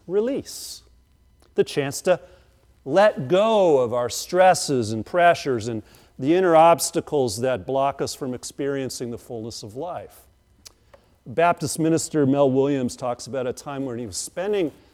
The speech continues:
uh, some time in worship with Quakers.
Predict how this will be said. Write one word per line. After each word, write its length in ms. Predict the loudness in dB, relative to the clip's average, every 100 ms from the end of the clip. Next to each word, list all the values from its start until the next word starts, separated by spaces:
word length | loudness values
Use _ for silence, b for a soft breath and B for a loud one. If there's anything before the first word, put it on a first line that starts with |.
| b b b _ -10
uh, 160 | -8
some 220 | -6 -6
time 260 | -2 -2 0
in 160 | 0 2
worship 400 | 2 2 -4 -6
with 160 | -10
Quakers. 800 | -6 0 0 -2 -12 -12 -18 -18